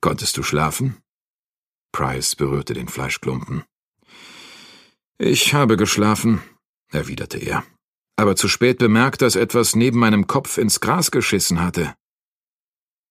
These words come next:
„Wer würde nicht dorthin scheißen, wenn er die Chance dazu hat?“,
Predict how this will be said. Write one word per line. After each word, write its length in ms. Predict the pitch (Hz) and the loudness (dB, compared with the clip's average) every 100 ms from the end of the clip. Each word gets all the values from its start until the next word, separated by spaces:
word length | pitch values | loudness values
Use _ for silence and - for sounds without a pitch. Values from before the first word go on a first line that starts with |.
| - | -8
„Wer 460 | 85 98 98 98 85 | 0 2 4 2 2
würde 300 | 95 87 85 | 2 2 2
nicht 320 | 110 123 - | 0 -2 -2
dorthin 380 | 80 - 85 78 | -2 0 0 0
scheißen, 540 | - 80 76 - 76 | 0 0 -2 -2 -2
wenn 120 | 76 | -2
er 80 | 69 | -4
die 80 | 67 | -4
Chance 400 | - 78 73 - | -4 -2 -2 -4
dazu 340 | 67 65 69 | -6 -6 -6
hat?“, 400 | 71 76 - - | -4 -6 -8 -16